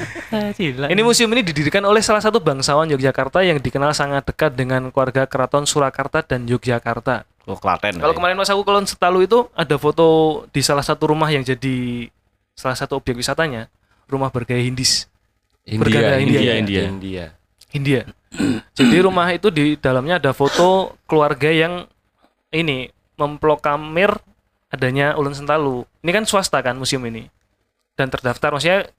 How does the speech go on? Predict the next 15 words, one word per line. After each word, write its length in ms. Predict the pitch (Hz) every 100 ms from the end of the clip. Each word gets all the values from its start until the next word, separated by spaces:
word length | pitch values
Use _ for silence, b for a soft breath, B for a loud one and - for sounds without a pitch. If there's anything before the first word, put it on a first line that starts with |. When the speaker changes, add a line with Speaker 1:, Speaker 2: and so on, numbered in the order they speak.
| -
Speaker 2:
soalnya 300 | 147 139 180
kan 100 | 196
banyak, 320 | 131 135 -
banyak 280 | 120 127 131
barang-barang 760 | 123 127 127 123 127 127 120
sejarah 400 | 113 - 120 135
yang 180 | 131 131 151 _ _ _ _
tidak 380 | 165 - 160 - _ _
bisa 220 | 151 160
disimpan 580 | 165 - 160 160 156 156
pribadi, 720 | - 147 147 139 139 120 110 - _
harus 200 | - 127 131
dikelola 460 | 139 135 131 131
gitu 160 | 123 117
loh. 140 | 107